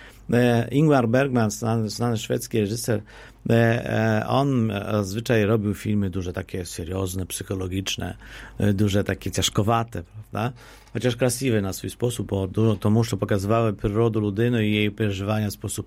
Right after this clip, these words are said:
no, e, genialny. Ale on na, e, raz jeden, e, parę razy, e, on to, że śniał, e, komedię.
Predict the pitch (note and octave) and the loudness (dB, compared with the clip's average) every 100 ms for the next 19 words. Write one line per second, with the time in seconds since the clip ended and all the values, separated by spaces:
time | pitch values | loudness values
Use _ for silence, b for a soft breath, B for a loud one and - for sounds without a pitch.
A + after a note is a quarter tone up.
0 | - G#2 G#2 A2 B B B B A2 A2+ | -4 -2 -2 -4 B B B B 2 4
1 | A2+ A#2+ C3 A#2+ G2 F2+ F2 G#2 - B | 4 4 4 2 0 -6 -10 -14 -16 B
2 | B B B - G#3+ C#4+ C4 A#3 G3 F3+ | B B B 2 2 4 2 2 2 0
3 | - C#3 C#3 - C3 C3 C#3+ B2+ E3+ F3+ | 0 -2 -2 0 2 2 4 2 2 0
4 | C#3 D3 D3 - C3+ C3+ F#3 G3 C#3 C3 | 0 0 -2 -4 -4 -2 0 4 4 2
5 | C3+ F#3 - B2 B2 B2+ D#3 C3 A#2+ C3 | 2 -2 -2 -4 -2 0 -2 -2 -2 -4
6 | - G2+ A#2 - - - A2+ A#2+ A#2+ G3+ | -4 -4 -4 -6 -16 -10 -6 -4 2 2
7 | B2 E2 D#2+ - | 2 0 -6 -10